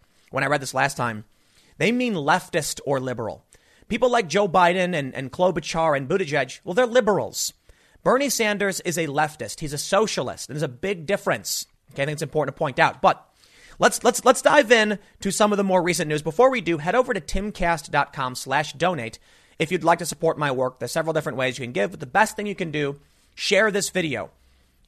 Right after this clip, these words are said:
Now, I know a lot of Republicans are probably gonna be thinking, "Tim, why would I share your video if it's going to help the Democrats figure out how to defeat Republicans?" Yeah, good point.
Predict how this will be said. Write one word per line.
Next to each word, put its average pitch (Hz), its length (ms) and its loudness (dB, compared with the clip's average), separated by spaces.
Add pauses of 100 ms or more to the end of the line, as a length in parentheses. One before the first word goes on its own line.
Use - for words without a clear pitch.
(140)
Now, 214 300 2 (140)
I 202 120 0
know 320 160 4
a - 20 4
lot 302 140 4
of 196 60 -2
Republicans 165 680 -2
are 131 80 -4
probably 175 300 0
gonna 160 100 -6
be 160 80 -4
thinking, 160 380 -6
"Tim, 247 200 -2
why 196 160 2
would 330 140 2
I 294 80 2
share 220 240 2
your 196 140 0
video 143 420 -2 (300)
if 190 120 2
it's 220 140 2
going 226 260 0
to 190 120 -2
help 185 260 2
the 220 60 -4
Democrats 180 440 0
figure 220 380 0
out 214 160 4
how 175 100 4
to 185 60 -2
defeat 165 300 -8
Republicans?" 170 600 -4 (200)
Yeah, 170 180 4
good 160 300 -4
point. 127 260 -4